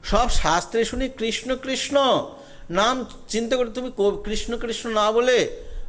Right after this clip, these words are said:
তুমি গোপী গোপী বলছো, কি ফল হবে এতে?" মহাপ্রভু একটা লাঠি নিয়ে তাকে তাড়া করলেন। তারা করলেন,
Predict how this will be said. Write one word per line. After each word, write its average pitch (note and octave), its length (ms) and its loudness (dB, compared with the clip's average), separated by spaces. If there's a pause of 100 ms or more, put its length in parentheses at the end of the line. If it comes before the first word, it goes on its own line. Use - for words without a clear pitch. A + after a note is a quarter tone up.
তুমি G3+ 260 0
গোপী F3 380 0
গোপী C4+ 220 0
বলছো, C4 540 2 (680)
কি C4 120 0
ফল B3+ 300 2
হবে A3+ 200 4
এতে?" B2 180 -4 (400)
মহাপ্রভু F#3+ 360 0
একটা G3 160 -2
লাঠি F3 460 4
নিয়ে A3 140 2
তাকে D3 220 -2
তাড়া A#2 380 -8
করলেন। - 280 -18 (2000)
তারা A#3+ 400 4
করলেন, C#4 600 4